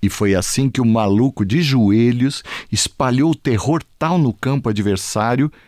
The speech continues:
que eles corriam feito desesperados e atônitos de um lado a outro. Até que os hebreus, vendo a confusão,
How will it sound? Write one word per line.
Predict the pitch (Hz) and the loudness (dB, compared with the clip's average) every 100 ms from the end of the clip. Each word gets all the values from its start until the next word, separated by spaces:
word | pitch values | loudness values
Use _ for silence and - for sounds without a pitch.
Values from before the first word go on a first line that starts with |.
| _ _ _ | _ _ _
que | - 139 143 | -4 0 2
eles | 147 135 - | 2 0 -2
corriam | - 123 98 139 131 | -2 0 0 0 0
feito | 107 - 135 123 123 | -2 -2 -2 0 -2
desesperados | 95 131 131 98 127 - - 98 113 123 113 98 | -2 0 0 0 -2 -2 -2 -2 0 0 0 0
e | 110 | -2
atônitos | - - 107 107 95 107 | -4 -4 0 2 0 -2
de | 90 | -2
um | 101 | 0
lado | 90 92 90 95 | 0 0 -2 -2
a | |
outro. | 87 87 90 - 85 - - - - - - - - - - - - - - - - - | 0 0 -2 -6 -12 -10 -8 -6 -4 -4 -2 -2 -4 -4 -4 -4 -4 -4 -4 -4 -8 -8
Até | 127 - 143 | -8 -6 -4
que | 147 | -2
os | 113 | 0
hebreus, | 127 87 120 147 110 - | -2 -2 0 0 0 -2
vendo | 107 120 104 | -2 0 -2
a | |
confusão, | 92 110 - 156 92 110 127 156 | -2 -4 -2 -2 0 0 0 0